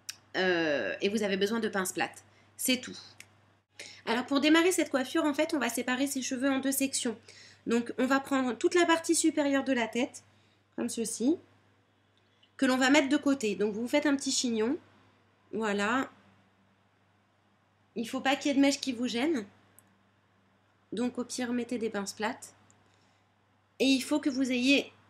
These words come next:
cette partie basse vraiment bien démêlée. Parce qu'en fait, on va venir réaliser une tresse africaine. Alors, le principe de cette tresse, je l'ai déjà expliqué dans un autre tuto, mais je vais le rappeler quand même assez rapidement, euh,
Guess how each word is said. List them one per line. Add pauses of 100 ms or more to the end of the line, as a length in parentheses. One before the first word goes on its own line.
(100)
cette
partie
basse
vraiment
bien
démêlée. (400)
Parce
qu'en
fait,
on
va
venir
réaliser
une
tresse
africaine. (580)
Alors,
le
principe
de
cette
tresse,
je
l'ai
déjà
expliqué
dans
un
autre
tuto, (840)
mais
je
vais
le
rappeler
quand
même
assez
rapidement,
euh,